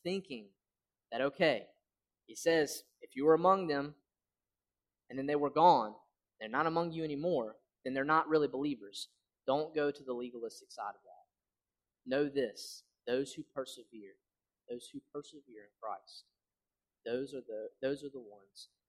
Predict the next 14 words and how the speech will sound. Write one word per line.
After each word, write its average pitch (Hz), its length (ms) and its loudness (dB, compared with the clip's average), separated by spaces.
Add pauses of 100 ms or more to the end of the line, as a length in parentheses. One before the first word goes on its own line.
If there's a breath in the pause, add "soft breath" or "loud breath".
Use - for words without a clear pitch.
(100)
who - 80 -20 (220)
Christ - 460 -2 (120)
has - 100 -20
saved. - 220 -20 (760)
Those 110 160 -20
are 123 80 -18
the 110 140 -12
ones 107 300 -16
that - 160 -20
he 131 140 -12
has 113 180 -8
a 104 40 -16
hold 98 280 -20
of - 140 -20